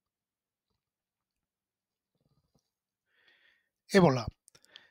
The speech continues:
El virus ébola, o epola, pertenece al grupo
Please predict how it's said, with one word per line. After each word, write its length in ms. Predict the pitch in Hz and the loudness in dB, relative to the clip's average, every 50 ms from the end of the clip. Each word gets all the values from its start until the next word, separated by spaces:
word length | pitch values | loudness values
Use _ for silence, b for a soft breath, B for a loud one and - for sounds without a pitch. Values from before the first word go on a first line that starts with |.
| b b | b b
El 160 | b - 139 147 | b -6 -2 2
virus 340 | 180 185 202 185 - - - _ _ | 4 4 4 4 2 -2 -6 _ _
ébola, 460 | - 202 190 165 151 135 127 143 185 - - - - _ - - _ - - _ _ _ _ _ _ _ _ _ _ - | -2 0 2 2 2 2 0 -4 -8 -10 -14 -20 -20 _ -20 -20 _ -20 -20 _ _ _ _ _ _ _ _ _ _ -20
o 260 | - - - - - | -20 -20 -18 -18 -18
epola, 440 | - - - - 175 180 156 147 196 - - - - - - b b b b b b b b b b b _ _ | -18 -4 2 4 4 4 4 2 -4 -10 -16 -20 -20 -20 -20 b b b b b b b b b b b _ _
pertenece 540 | - 170 165 - - - 165 190 170 196 196 | 4 4 4 4 4 4 6 6 6 6 8
al 120 | 185 170 | 6 4
grupo 540 | 165 175 190 175 - 185 180 180 196 - - | 4 2 0 2 2 4 4 4 2 -2 -10